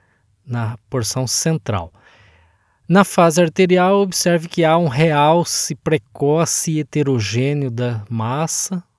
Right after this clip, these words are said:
ela é bilobulada, tem áreas de necrose, e observe realce adjacente no parênquima hepático. Na fase portal, o realce se torna um pouco mais homogêneo,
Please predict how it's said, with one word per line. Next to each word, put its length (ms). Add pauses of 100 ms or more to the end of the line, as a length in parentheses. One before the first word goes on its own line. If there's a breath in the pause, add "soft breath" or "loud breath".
(140)
ela 220
é 60
bilobulada, 840
tem 200
áreas 340
de 100
necrose, 680 (680 loud breath)
e 140
observe 480
realce 580
adjacente 1040 (520)
no 160
parênquima 1040
hepático. 760 (1300 soft breath)
Na 180
fase 380
portal, 680 (440)
o 140
realce 580
se 60
torna 300
um 140
pouco 300
mais 260
homogêneo, 800